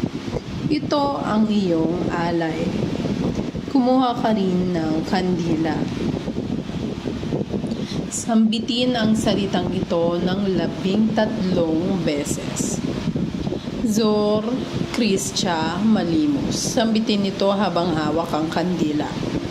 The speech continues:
At tawagin mo ang pangalan niya ng tatlong beses.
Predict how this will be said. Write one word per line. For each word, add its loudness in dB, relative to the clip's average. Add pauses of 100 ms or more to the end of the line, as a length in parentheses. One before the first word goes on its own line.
(340)
At 0
tawagin 2
mo 2
ang 0
pangalan 0
niya 0
ng 2
tatlong 2
beses. -2